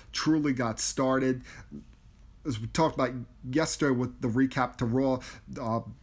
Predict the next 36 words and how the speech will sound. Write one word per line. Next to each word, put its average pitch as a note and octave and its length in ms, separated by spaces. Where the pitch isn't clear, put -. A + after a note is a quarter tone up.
Brie E3+ 380
looks D3 460
like C#3+ 160
she - 120
still - 280
has C#3+ 240
some A2 260
ring C#3 200
rust C3+ 420
on C3 260
her. C3 220
There A#2+ 160
was A2+ 180
some A#2+ 200
sloppy C3+ 500
moments C3 500
that, A#2+ 200
although C#3+ 280
they C#3 120
were B2 140
caused C3 640
by A#2+ 140
Sarah C#3+ 360
Logan, C3 480
she B2 280
still C3+ 640
has B2+ 220
some B2 200
ring B2+ 160
rust B2 420
to, A#2 340
um, G#2+ 480
get C3 160
off B2 260
her, B2 340
uh, A#2 200